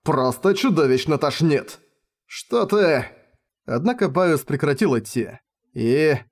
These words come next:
"Меня тошнит, поэтому я спасу тебя!" Подняв обе руки, он закричал: "Остановитесь, солдаты из Табула! Смотрите, те идиоты из Роланда собираются умереть!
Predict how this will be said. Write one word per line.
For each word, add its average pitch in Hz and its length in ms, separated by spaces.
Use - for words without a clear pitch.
"Меня 117 360
тошнит, 123 640
поэтому 165 480
я 160 160
спасу 196 460
тебя!" 147 480
Подняв 180 420
обе 160 180
руки, 156 320
он 151 220
закричал: 127 680
"Остановитесь, 170 880
солдаты 165 560
из 147 80
Табула! 147 680
Смотрите, 131 840
те 139 300
идиоты 165 440
из 131 140
Роланда 175 440
собираются 170 580
умереть! 185 580